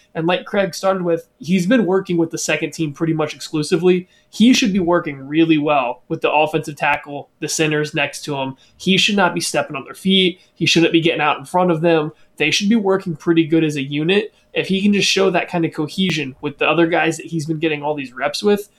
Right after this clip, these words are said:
that's what you have to look for if you're kind of judging your backup offensive lineman.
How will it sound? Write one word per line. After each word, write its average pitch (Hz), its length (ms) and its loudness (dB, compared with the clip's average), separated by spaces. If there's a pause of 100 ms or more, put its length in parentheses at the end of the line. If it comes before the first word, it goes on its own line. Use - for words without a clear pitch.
(260)
that's 180 260 0
what 202 80 2
you 180 120 6
have 180 120 2
to 160 80 -4
look 165 240 2
for 156 180 2
if 147 80 -6
you're 139 80 -4
kind 147 180 -4
of 139 100 -6
judging 143 360 0
your 135 100 -8
backup 139 420 0
offensive 139 460 -2
lineman. 156 520 2